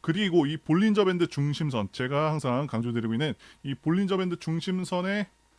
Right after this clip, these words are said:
가격이 거의 가까워지고 있습니다. 이제는 저가 매수의 기회를 제공하는 그런 시점이라고 보고 있고요. 하락이 예상보다 깊었던 만큼 강한 반등 한번 예상이 됩니다.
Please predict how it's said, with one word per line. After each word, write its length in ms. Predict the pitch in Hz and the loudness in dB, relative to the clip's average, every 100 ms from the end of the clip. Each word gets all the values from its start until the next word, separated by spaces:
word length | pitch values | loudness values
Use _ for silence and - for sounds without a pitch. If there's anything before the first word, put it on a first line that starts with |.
| _ - | _ -2
가격이 440 | 151 165 190 185 | 0 2 2 2
거의 180 | 151 156 | 0 -2
가까워지고 600 | - 131 - 196 196 147 | -4 -8 -2 0 2 0
있습니다. 480 | 117 - 123 110 107 - _ _ _ _ | -4 -6 -6 -4 -6 -10 _ _ _ _
이제는 380 | 131 175 185 202 | -2 0 0 0
저가 400 | 143 143 - 214 | 0 0 4 4
매수의 380 | 135 123 165 160 | 4 2 0 0
기회를 360 | 147 131 147 | 0 0 0
제공하는 460 | - 131 151 151 147 | 0 0 2 0 0
그런 160 | 120 | -2
시점이라고 480 | 117 - 170 160 131 | -2 0 0 0 -2
보고 200 | 123 127 | -2 -2
있고요. 260 | 117 131 190 - - | 0 0 0 -4 -6
하락이 540 | - 202 208 185 135 | 0 2 2 0 0
예상보다 540 | 120 160 208 196 196 | 2 2 0 0 0
깊었던 500 | 185 - - 180 185 | -2 -4 -4 -4 -2
만큼 380 | 160 139 - 156 - - - | -2 -2 0 -2 -4 -16 -6
강한 340 | 131 165 214 | 0 2 2
반등 340 | - 123 127 120 | 2 -4 -2 -2
한번 280 | 113 110 | -2 -2
예상이 320 | 98 101 113 110 | -4 -4 -6 -6
됩니다. 440 | 107 101 98 98 | -6 -8 -8 -12